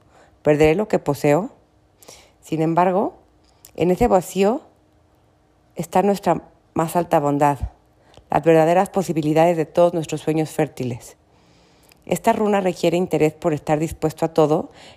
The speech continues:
y a permitir que las cosas ocurran. Porque ¿cómo podemos ejercer control sobre aquello que todavía no existe?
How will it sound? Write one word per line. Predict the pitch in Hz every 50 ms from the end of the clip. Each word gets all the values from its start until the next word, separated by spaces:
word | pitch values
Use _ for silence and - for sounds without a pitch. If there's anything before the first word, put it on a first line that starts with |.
| _ _
y | -
a | - -
permitir | - 151 143 160 156 - 180 160
que | - -
las | 185 165 156 -
cosas | - 160 160 165 156 160
ocurran. | 151 - - 151 143 139 135 127 120 - - _ _ _ _ _ _ _ _ - - - _ _
Porque | - 160 - 165 160
¿cómo | - 175 190 240 247
podemos | - - 180 180 190 180 -
ejercer | 180 165 - 156 147 - 160 151
control | - - 160 156 - 156 147 - 240 285 - - - - - - - - - - -
sobre | - 165 160
aquello | 151 156 - 165 180 175 -
que | 160 156
todavía | - - 151 143 156 147
no | 143 143
existe? | 139 135 - - 127 120 - - 151 - -